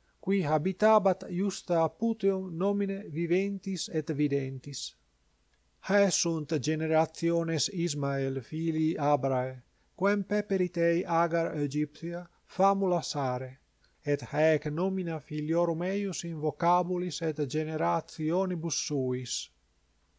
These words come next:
Primogenitus Ismaelis Nabaiot, deinde Cedar et Adbeel, et Mabsam, Masma quoque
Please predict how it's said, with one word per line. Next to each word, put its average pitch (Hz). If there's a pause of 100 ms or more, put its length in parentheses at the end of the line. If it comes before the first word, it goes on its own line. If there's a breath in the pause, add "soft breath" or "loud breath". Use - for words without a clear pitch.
(120)
Primogenitus 175
Ismaelis 175
Nabaiot, 139 (240)
deinde 156
Cedar 170
et 156 (180)
Adbeel, 131 (120)
et 147
Mabsam, 139 (380)
Masma 185
quoque 196